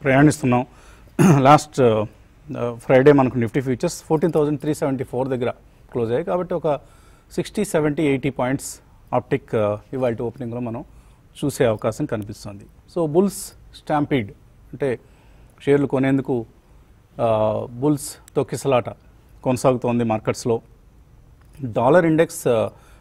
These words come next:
నైంటీ పాయింట్ ఫైవ్ అంటే డాలర్ ఇండెక్స్ స్ట్రెంథెన్ అయింది. ఒక దశలో ఎయిటీ నైన్ వరకు వచ్చింది డాలర్ ఇండెక్స్. ఇప్పుడు నైంటీ పాయింట్ ఫైవ్ సమీపంలో ఉన్నా కూడా మన మార్కెట్స్లో ఫారిన్ పోర్ట్ఫోలియో ఇన్వెస్టర్స్ ఫ్రైడే రోజు ఆరు వేల కోట్ల రూపాయల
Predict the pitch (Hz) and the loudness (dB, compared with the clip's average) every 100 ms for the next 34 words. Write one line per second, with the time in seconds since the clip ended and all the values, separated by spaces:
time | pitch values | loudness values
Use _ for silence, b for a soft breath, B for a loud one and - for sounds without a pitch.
0 | - 117 127 147 160 147 135 127 - 117 | -6 0 2 2 0 0 -2 -4 -2 -2
1 | 101 - - 120 139 117 135 147 143 151 | -2 -6 -14 -6 -2 0 0 0 -4 -6
2 | - 139 165 143 113 110 139 b b - | -6 -2 0 0 -2 -4 -6 b b -6
3 | 120 120 175 156 139 160 156 147 147 147 | -2 -2 0 0 2 2 2 2 0 -4
4 | 127 113 107 113 107 104 - - 123 135 | -4 -6 -2 -2 -2 -6 -12 -14 -8 -6
5 | 123 123 135 127 123 - 120 139 - - | -4 -6 -6 -6 -6 -2 -2 -2 -6 -12
6 | - 123 120 135 131 113 135 139 123 139 | -4 -4 -2 -2 -2 0 0 0 0 2
7 | 165 - b b b b b b b _ | 0 -2 b b b b b b b _
8 | - 127 127 123 - - 139 139 - _ | -6 -2 0 -2 -4 -6 -4 -4 -6 _
9 | _ - 131 123 135 131 - _ - - | _ -6 2 2 2 -4 -12 _ -20 -8
10 | 127 - 135 127 117 117 - 160 170 - | -8 -4 -2 -2 -2 -4 -4 -6 -6 -12
11 | - - 120 131 131 117 131 - 131 127 | -18 -2 2 4 2 0 -4 -6 2 4
12 | 147 143 143 127 127 151 131 117 117 113 | 6 4 2 0 -4 -4 -6 -4 -4 -2